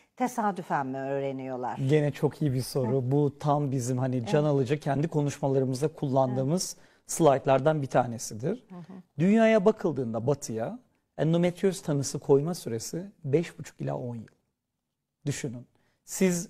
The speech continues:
Speaker 2: şikayetleriniz sebebiyle hekime gidiyorsunuz. Siz bilmiyorsunuz sizde ne var. Gittiğiniz hekim de sizi dinliyor, inceliyor, araştırıyor.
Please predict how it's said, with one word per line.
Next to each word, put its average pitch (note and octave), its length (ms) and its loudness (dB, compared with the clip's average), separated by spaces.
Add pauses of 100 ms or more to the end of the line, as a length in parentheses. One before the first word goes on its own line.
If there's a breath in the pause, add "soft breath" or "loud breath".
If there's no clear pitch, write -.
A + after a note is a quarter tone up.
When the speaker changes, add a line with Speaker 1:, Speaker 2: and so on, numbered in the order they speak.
Speaker 2:
şikayetleriniz D3+ 640 2
sebebiyle C3 460 0
hekime D3+ 280 -2
gidiyorsunuz. F3 800 -4 (220)
Siz C3 300 -4
bilmiyorsunuz G#3+ 560 -6
sizde A#2 340 -10
ne A2 120 -10
var. - 300 -20 (760)
Gittiğiniz G#3 480 4
hekim G3+ 340 4
de F3+ 280 4 (160)
sizi D#3 540 2 (120)
dinliyor, E3+ 400 4
inceliyor, D3+ 480 6
araştırıyor. C#3+ 600 4